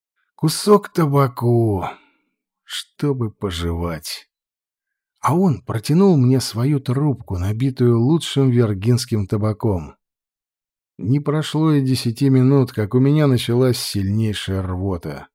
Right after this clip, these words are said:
Причина её была совершенно ясна. Моё тело полностью очистилось от табачной скверны, и теперь я испытывал то же, что испытывает любой мальчишка,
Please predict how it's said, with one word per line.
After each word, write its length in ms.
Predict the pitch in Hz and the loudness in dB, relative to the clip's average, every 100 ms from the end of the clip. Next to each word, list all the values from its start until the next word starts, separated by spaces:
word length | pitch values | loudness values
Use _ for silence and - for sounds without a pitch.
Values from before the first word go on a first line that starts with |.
| _ _ _ _ _ _ _ _ _ - | _ _ _ _ _ _ _ _ _ -10
Причина 540 | 92 98 - 208 208 | -8 -6 0 4 4
её 540 | 196 185 180 180 175 | 6 4 4 4 2
была 360 | 147 92 139 208 | 0 -2 -2 -2
совершенно 800 | - 165 160 139 - - 190 135 | -2 -2 -2 -4 -6 -4 -2 -2
ясна. 640 | 90 80 - 87 85 78 _ _ _ _ _ _ _ _ _ - | -4 -6 -8 -6 -6 -10 _ _ _ _ _ _ _ _ _ -8
Моё 300 | 98 131 147 | 0 2 2
тело 380 | 143 196 180 139 | 4 4 4 2
полностью 840 | - - 175 170 131 101 - 85 | -2 -2 2 4 2 0 -6 -8
очистилось 720 | 85 - 165 156 - 95 85 | -10 -6 -4 -4 -4 -6 -4
от 180 | 110 - | -8 -6
табачной 580 | 135 147 180 180 - 156 | -4 0 0 0 0 -2
скверны, 800 | - - 156 170 139 98 78 76 _ _ _ _ _ _ - | -2 -2 2 4 2 0 -6 -12 _ _ _ _ _ _ -8
и 100 | 110 | -6
теперь 440 | 123 156 190 196 160 | -2 -2 2 4 4
я 200 | 156 170 | 4 2
испытывал 680 | - - 202 180 165 156 143 | 0 0 0 2 2 2 0
то 300 | - 190 175 | -2 0 0
же, 180 | 104 78 | -2 -6
что 260 | - 131 | -4 -2
испытывает 720 | 147 - 190 185 165 156 143 | -2 -2 -2 0 0 0 0
любой 500 | 127 120 117 127 220 | 2 2 2 2 0
мальчишка, 920 | 196 175 151 - 131 135 - - 73 | 2 0 -2 -4 -2 -2 -4 -8 -10